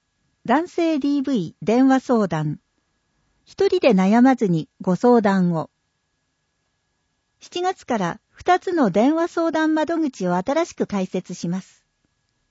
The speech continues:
秘密は厳守しますので安心してご相談ください。匿名でも相談できます。費用は無料、予約不要です。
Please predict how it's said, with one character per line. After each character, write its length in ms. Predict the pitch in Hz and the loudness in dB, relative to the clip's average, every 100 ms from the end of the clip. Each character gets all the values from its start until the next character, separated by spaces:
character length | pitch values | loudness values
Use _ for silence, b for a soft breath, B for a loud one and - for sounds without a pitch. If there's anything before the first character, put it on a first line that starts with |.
| _ _ _ _ | _ _ _ _
秘 140 | 214 | 2
密 240 | 339 - | 2 0
は 160 | 359 349 | 4 4
厳 220 | 294 403 | 4 -2
守 160 | 415 285 | -2 -2
し 140 | - | 4
ま 100 | 240 | 4
す 140 | 262 233 | 4 0
の 100 | 185 | 0
で 100 | 170 | 0
安 180 | 202 269 | 0 -2
心 260 | 302 294 | 0 -2
し 40 | - | 0
て 120 | 262 | -2
ご 160 | 208 | -2
相 180 | 208 233 | -2 0
談 200 | 226 208 | 0 0
く 80 | 202 | -2
だ 120 | 190 | -6
さ 160 | - 190 | -4 -6
い。 120 | 165 _ _ _ _ _ _ _ _ _ | -6 _ _ _ _ _ _ _ _ _
匿 260 | - 269 370 | -6 -2 0
名 200 | 392 381 | 0 0
で 100 | 392 | 2
も 120 | 240 | 0
相 200 | - 214 | 2 0
談 220 | 202 196 | 0 0
で 80 | 180 | -2
き 140 | - | -6
ま 120 | 165 185 | -6 -8
す。 180 | - _ _ _ _ _ _ _ _ _ | -14 _ _ _ _ _ _ _ _ _
費 140 | 330 | -4
用 200 | 359 330 | -2 0
は 140 | 208 175 | 0 0
無 140 | 170 | -2
料、 360 | 185 202 185 - _ _ | -2 -2 -4 -8 _ _
予 100 | 190 | -2
約 260 | 226 277 285 | -2 -2 -6
不 160 | - 185 | -4 -2
要 180 | 185 | -2
で 140 | 180 180 | -4 -8
す。 180 | - | -14